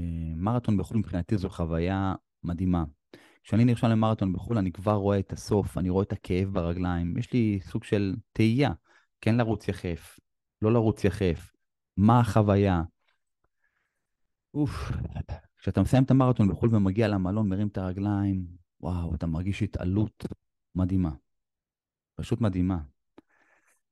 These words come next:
אה, אתה על סף בכי, על סף התרגשות, אתה בחיבור מטורף עם האנשים שנמצאים לידך, כולכם מחובקים, כולכם ביחד. פחות מקום של אגו, כמה רצת,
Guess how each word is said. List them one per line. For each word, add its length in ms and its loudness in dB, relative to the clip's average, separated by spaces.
אה, 480 0
אתה 200 -2
על 80 2
סף 340 0
בכי, 460 2
על 60 -2
סף 260 -2
התרגשות, 680 0
אתה 80 -2
בחיבור 520 0
מטורף 460 0
עם 100 0
האנשים 260 -2
שנמצאים 500 -2
לידך, 320 -4
כולכם 320 -4
מחובקים, 680 2
כולכם 360 0
ביחד. 580 -2
פחות 280 0
מקום 240 4
של 200 2
אגו, 300 4
כמה 240 6
רצת, 420 0